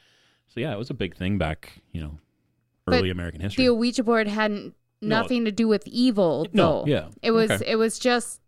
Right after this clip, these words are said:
Speaker 2: it was
Speaker 1: Just a
Speaker 2: literally
Speaker 1: way to
Speaker 2: for
Speaker 1: communicate.
Speaker 2: fun.
Speaker 1: Okay.
Speaker 2: No, it was
Speaker 1: Oh,
Speaker 2: just for
Speaker 1: just for
Speaker 2: fun.
Speaker 1: fun. Okay.
Speaker 2: And then the Fox sisters came in, and it was to see if they could communicate with the dead. But a lot of the people were getting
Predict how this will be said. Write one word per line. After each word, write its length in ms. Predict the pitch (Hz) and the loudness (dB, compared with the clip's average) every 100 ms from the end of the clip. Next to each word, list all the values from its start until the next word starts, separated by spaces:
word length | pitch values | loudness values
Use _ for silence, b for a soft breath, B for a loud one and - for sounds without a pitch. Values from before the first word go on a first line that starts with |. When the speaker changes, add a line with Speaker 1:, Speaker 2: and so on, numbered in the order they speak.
| _ | _
Speaker 2:
it 100 | - | 0
was 200 | 226 240 | 4 4
Speaker 1:
Just 60 | - | 4
a 20 | |
Speaker 2:
literally 600 | 247 254 277 277 269 254 240 | 4 6 8 6 4 0 4
Speaker 1:
way 100 | 110 | 6
to 60 | |
Speaker 2:
for 60 | 240 | 6
Speaker 1:
communicate. 240 | 226 214 - | 6 4 4
Speaker 2:
fun. 420 | 214 175 120 180 | 2 2 -4 -10
Speaker 1:
Okay. 140 | 143 | -4
Speaker 2:
No, 300 | 254 466 277 | 2 2 4
it 160 | 170 214 | 2 4
was 160 | 247 233 | 4 4
Speaker 1:
Oh, 120 | 127 | 2
Speaker 2:
just 400 | 262 254 - - | 4 2 0 -2
for 120 | 226 | 2
Speaker 1:
just 100 | - | 2
for 80 | 269 | 4
Speaker 2:
fun. 120 | 269 | 6
Speaker 1:
fun. 280 | 226 202 214 B B B - | 6 4 -4 B B B -4
Okay. 100 | 233 | 0
Speaker 2:
And 140 | 233 | 2
then 260 | 226 226 208 | 2 0 0
the 100 | 202 | 0
Fox 300 | 254 269 - | 2 0 0
sisters 360 | 247 233 214 | -2 0 -4
came 220 | - 208 | -2 0
in, 160 | 202 196 | 0 0
and 140 | 190 | -2
it 80 | 151 | -2
was 240 | 233 247 - b _ _ | -2 -2 -4 b _ _
to 80 | 226 | -6
see 320 | - 277 320 | -4 -2 0
if 140 | 311 | 0
they 120 | 214 | -2
could 220 | 190 208 - | -4 -6 -10
communicate 720 | - 202 143 98 - 214 170 | -4 -2 0 -2 -2 -6 -2
with 200 | 190 - | -4 -4
the 80 | 180 | -6
dead. 400 | 185 175 175 180 _ _ _ _ _ | -4 -4 -4 -8 _ _ _ _ _
But 300 | - 196 175 - _ _ _ _ _ | 2 2 2 -6 _ _ _ _ _
a 100 | - | -6
lot 220 | 220 226 233 | 0 2 2
of 160 | 233 - _ | 0 -4 _
the 100 | 220 | -4
people 640 | 208 247 240 233 220 208 190 | -2 -2 0 2 2 2 -2
were 380 | 185 196 202 190 | -4 0 2 2
getting 400 | 185 202 196 180 | 0 -2 0 -2